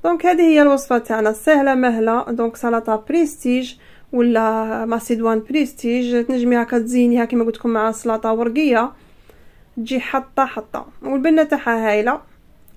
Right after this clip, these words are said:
آه، شو بغيت نقول لكم، الزروديه كاين اللي يدير لها الملح، انا ما درت لهاش الملح لخاطرش الزروديه كما تعرفوا تجي حلوه، على ديك خليتها على لا ناتور تاعها. ان شاء الله يكون عجبكم الفيديو تاع نهار اليوم. الشيرات ما تنساونيش بلي جيم، بالبارطاج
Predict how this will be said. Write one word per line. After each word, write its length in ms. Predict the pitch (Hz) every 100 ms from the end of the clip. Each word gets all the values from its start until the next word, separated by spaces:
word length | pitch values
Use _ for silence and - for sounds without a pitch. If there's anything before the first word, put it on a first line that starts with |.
| -
آه، 640 | 254 247 247 240 240 240
شو 160 | 233 311
بغيت 140 | 330
نقول 120 | 302
لكم، 140 | 277 247
الزروديه 500 | 226 285 320 294 349
كاين 200 | 349 320
اللي 120 | 294
يدير 60 | 285
لها 120 | 262
الملح، 340 | 269 262 -
انا 100 | 254
ما 100 | 285
درت 180 | 285 -
لهاش 260 | 262 294 247
الملح 280 | 233 320
لخاطرش 500 | 302 294 247 311 - - - - - -
الزروديه 400 | 247 277 294 302
كما 160 | 294
تعرفوا 300 | 285 285 285
تجي 160 | 247 254
حلوه، 360 | 254 285 262 254
على 140 | 262
ديك 140 | 262
خليتها 380 | 294 262 262 294
على 200 | 277 269
لا 100 | 285
ناتور 380 | 269 254 302 294
تاعها. 380 | - 214 - - - - - - 269
ان 60 |
شاء 140 | 254 359
الله 100 | 339
يكون 180 | 339
عجبكم 300 | 302 277 294
الفيديو 240 | 269 262 254
تاع 160 | 247
نهار 240 | 240 233 233
اليوم. 180 | 254 330
الشيرات 460 | - 320 302 294
ما 80 | 277
تنساونيش 540 | 277 254 254 247 240
بلي 240 | 240 240 240
جيم، 340 | 233 233 233
بالبارطاج 760 | 240 320 302 302 247 247 247